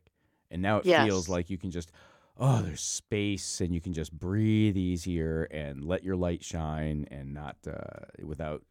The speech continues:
Speaker 1: without any fear, without any reservation. That, that's wonderful. M L, I really sincerely appreciate you and the courage it takes to tell your story, uh, joining us today. Thank you so much for being here.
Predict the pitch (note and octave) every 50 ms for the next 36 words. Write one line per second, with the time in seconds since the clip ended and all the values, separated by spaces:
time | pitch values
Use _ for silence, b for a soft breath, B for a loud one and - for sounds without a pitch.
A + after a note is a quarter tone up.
0 | _ _ - E2 D#2 D2+ D2+ D2 D#2 D2+ D2 - _ D2+ C#2 C2 C2 C#2 C#2+ D2
1 | C#2+ - D#2 D2+ C2+ C#2 C2 C2 C2+ C2+ C#2 C2 - - B1+ B1+ C#2+ - F2 F2
2 | E2 D#2+ - C#2+ C#2 C2+ C2+ C#2+ - - C#2 B1+ B B B B B B _ -
3 | A#2 A#2 A#2 - - G#2+ A2 A2+ A#2+ - _ F#2+ F#2+ F2+ E2+ F2 G2 G#2 A2 A2+
4 | A2 A2+ A2+ - A2 G2 - - G2 F#2+ F#2+ F#2+ E2+ D2+ _ F2 E2 E2 - -
5 | F#2 F2 D2+ A#1+ E2 E2+ F2 F2+ F2 - F#2+ G#2+ A2+ B2+ A#2+ - E3 F3 F3 D3
6 | A#2+ G#2+ F#2+ - F2 E2+ - - E2 - - F2 E2 F#2 F#2+ G2 G2 F#2+ - -
7 | A#2 A#2 A#2+ F#2 F2 E2 b b b b b b - E2 D#2+ D#2+ D2+ - F#2 F2
8 | E2+ E2+ E2+ D2+ C#2+ - - - C2 B1+ C#2+ - G#2 G#2 G2 A2 F#2 - F#2+ E2+
9 | F2 E2+ - - D#2 C#2 C#2 C2 C2 C2+ B1 B1+ -